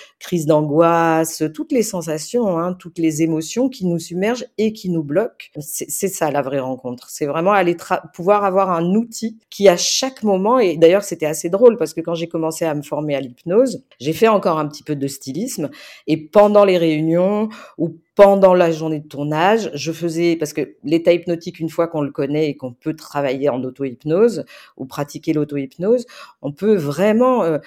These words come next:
euh, avoir un, un, une, un contrôle, si je puis dire, sur les parties de nous qu'on ne contrôle pas hab-, habituellement. Et donc, ramener, euh,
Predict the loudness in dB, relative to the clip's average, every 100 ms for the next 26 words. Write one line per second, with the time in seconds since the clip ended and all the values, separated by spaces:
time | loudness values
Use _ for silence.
0 | -16 _ -2 0 0 4 4 4 0 -2
1 | -4 -2 0 0 0 -2 -4 -8 -6 -4
2 | -4 0 2 2 6 6 6 -4 -8 -8
3 | -4 2 2 2 -2 0 2 0 -2 -2
4 | 0 0 0 -2 -4 -6 -6 -4 -4 -2
5 | 0 0 -2 -6 -10 -10 -6 -4 -4 -8
6 | -10 _ -20 -20 -8 -2 2 2 2 0
7 | 2 2 2 4 6 6 4 2 2 0
8 | -4